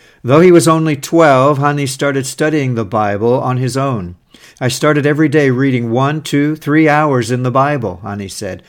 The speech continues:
"For me, it was just like a challenge. I wanted to read, just to defy them." Hani read the entire Bible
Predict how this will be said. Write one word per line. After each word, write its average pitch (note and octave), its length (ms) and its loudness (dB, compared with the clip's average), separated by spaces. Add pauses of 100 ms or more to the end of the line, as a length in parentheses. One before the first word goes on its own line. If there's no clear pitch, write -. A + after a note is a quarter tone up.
(100)
"For B2 180 -6
me, B2 440 -2 (400)
it A#2+ 140 -8
was G#2+ 240 -8
just C3+ 300 -6
like C3 160 -2
a A#2+ 60 -4 (140)
challenge. A2+ 560 -4 (480)
I B2+ 80 -2
wanted D3 320 2
to C3 100 -4
read, A2+ 440 -2 (640)
just A#2+ 300 -10
to G#2+ 100 -8
defy G2 460 -10
them." F#2 400 -10 (1080)
Hani E3 640 2 (100)
read C3+ 420 -2
the C3 100 0
entire C#3 480 -4
Bible A2 540 -2